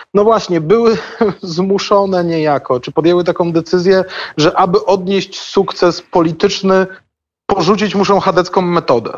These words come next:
tak? Bo w całej tej chadeckiej metodzie, jeżeli, e, jeżeli spojrzy-, spróbujemy na to spojrzeć, e,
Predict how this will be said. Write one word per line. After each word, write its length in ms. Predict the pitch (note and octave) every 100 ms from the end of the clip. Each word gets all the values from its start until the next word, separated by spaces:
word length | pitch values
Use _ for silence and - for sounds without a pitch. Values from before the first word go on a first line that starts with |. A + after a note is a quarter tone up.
| -
tak? 280 | D#3 E3+ E3+
Bo 100 | D#3+
w 40 |
całej 220 | - A3 A3
tej 120 | A3
chadeckiej 420 | G#3 G#3 - G#3
metodzie, 520 | F#3+ F#3+ G#3 F#3+ F#3+
jeżeli, 540 | F3+ E3+ F3 F3 F3 E3 _ _ _ _ _ _ _ _
e, 240 | C#3+ D#3 E3
jeżeli 320 | E3 D#3+ E3+
spojrzy-, 420 | - F#3+ F3 F#3+
spróbujemy 420 | - F3+ F3 G3
na 80 | F#3+
to 140 | F#3 F3
spojrzeć, 800 | - F#3 F3 F3 E3+ - - -
e, 360 | F3 F3 F3+